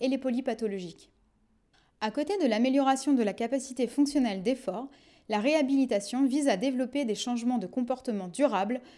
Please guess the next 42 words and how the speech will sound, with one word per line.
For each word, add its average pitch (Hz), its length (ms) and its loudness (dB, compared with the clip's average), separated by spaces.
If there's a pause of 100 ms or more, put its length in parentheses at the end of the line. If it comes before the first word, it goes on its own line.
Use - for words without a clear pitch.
(140)
pour 226 160 -6
améliorer 269 440 4
la 185 140 0
santé 233 500 -2
et 262 60 0
la 277 100 0
qualité 226 380 -2
de 175 80 -8
vie 214 240 -6 (100)
et 269 100 4
maintenir 262 340 4
les 254 80 2
bénéfices 208 440 -2
dans 233 120 0
le 202 100 -6
temps. - 180 -12 (800)
Ainsi, 254 440 0 (180)
après 208 280 -2
la 240 100 0
phase 208 300 -2
initiale, 240 680 4
les 202 180 -2
activités 320 460 -2
physiques 233 420 -2
doivent 202 260 -2
aussi 302 240 -2
être 277 220 0
intégrées 220 500 -2
à 202 100 -6
la 190 120 -6
vie 226 140 -10
quotidienne, 208 720 -8
comme 180 300 -8 (440)
faire 320 220 0
ses 311 180 -4
courses 285 240 -6
ou 247 60 -4
du 202 120 -6
jardinage, 180 640 -6 (360)
monter 269 260 2
les 247 180 2
escaliers 190 560 -4